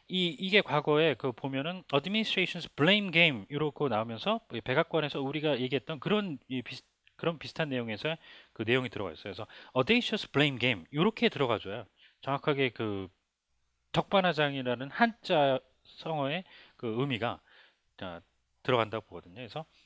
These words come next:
audacious blame game 요렇게 이제 표현을 해주면 제일 좋다고 봐요. 이렇게 해서 이제 거기를 정리를 해보고, 자, audacious blame game, Japan's audacious blame game.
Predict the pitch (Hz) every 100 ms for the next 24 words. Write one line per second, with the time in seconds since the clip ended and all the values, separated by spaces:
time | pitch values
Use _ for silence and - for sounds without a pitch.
0 | - 127 170 180 - 160 - 117 104 92
1 | 101 82 76 _ _ _ - 107 104 101
2 | 98 - 131 110 101 101 120 107 _ _
3 | _ _ _ _ 113 95 90 90 _ _
4 | - - - 98 - 71 _ _ _ -
5 | _ _ - - - - - - - -
6 | _ - - 95 85 131 113 110 107 101
7 | _ - 95 90 131 175 _ - 101 98
8 | 92 92 90 98 - 131 101 98 156 180
9 | _ _ _ _ _ _ _ _ _ _
10 | _ _ _ 110 - 131 135 165 - 156
11 | - - 131 117 104 95 82 80 _ _
12 | _ - - 160 165 - 120 131 - 117
13 | - 101 82 78